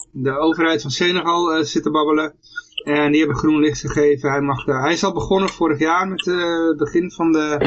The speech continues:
<clears throat> de fundamenten van die stad. En het moet een, eh, een crypto-powered, eh, Econ City moet het gaan worden. En hij z-, z-, zegt, doordat het allemaal, eh, op de blockchain zit,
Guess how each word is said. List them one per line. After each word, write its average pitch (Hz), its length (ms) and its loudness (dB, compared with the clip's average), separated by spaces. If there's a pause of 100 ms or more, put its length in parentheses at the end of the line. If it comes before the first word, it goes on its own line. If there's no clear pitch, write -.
(520)
<clears throat> 196 640 0
de 160 80 0
fundamenten 175 480 0
van 202 120 0
die 196 100 0
stad. - 500 -2 (1000)
En 160 400 0
het 160 100 2
moet 170 180 2
een, 165 160 2
eh, 147 300 -2
een 139 100 -4
crypto-powered, 160 1080 0
eh, 143 280 2
Econ 151 280 0
City 147 400 0
moet 127 160 0
het 123 100 -6
gaan 135 200 -2
worden. 147 360 0 (540)
En 151 600 0
hij 147 160 -2
z-, 127 160 -8
z-, 120 120 -8 (180)
zegt, 143 340 -6
doordat 147 340 2
het 156 160 -2
allemaal, 143 420 0
eh, 135 300 -4
op 127 60 -10
de 135 80 -8
blockchain 175 520 -2
zit, 175 420 -4